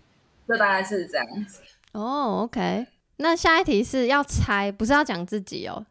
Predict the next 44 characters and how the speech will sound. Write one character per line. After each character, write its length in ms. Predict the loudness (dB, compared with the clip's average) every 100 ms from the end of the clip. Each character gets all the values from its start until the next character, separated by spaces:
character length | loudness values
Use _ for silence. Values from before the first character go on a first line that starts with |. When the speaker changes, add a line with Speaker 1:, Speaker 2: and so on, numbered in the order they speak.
| _
Speaker 2:
也 140 | -4 -2
不 180 | -2
是 80 | 2
要 100 | 2
讲 220 | 2 -4
对 180 | 2 2
方， 180 | 2 -2
是 120 | 0
要 80 | -2
猜 560 | -2 -2 2 2 0 -4 -14 _ _
对 240 | 2 4 4
方 340 | 2 2 0
觉 260 | -2 -2 0
得 200 | 0 -2
自 200 | -2 -8
己 380 | -6 -8 -8 -20 _
哪 240 | -4 -2
里 180 | 0 0
最 220 | 0 -2
性 260 | -2 -6 -8
感。 220 | -12 -18 -20 _ _ -10 -2
Speaker 1:
一 80 |
个 100 | 0 2
地 160 | 0
方 260 | 2 0 -2
吗？ 180 | -6 -8 _ _ _
Speaker 2:
呃， 500 | 2 4 4 4 2
你 80 | 2
要 100 | 2
讲 140 | 2
很 100 | -2
多 140 | 0 0
个 80 | 0
也 80 |
是 100 | -2
可 180 | -4 -2
以 120 | -2
的。 80 | 0 0 0 -12 -20 _ _
Speaker 1:
很 220 | -10 -6
低 180 | -2 -2
沉 260 | -2 -4 -4
的 80 |
声 300 | -6 -6 -10
音， 260 | -14 -14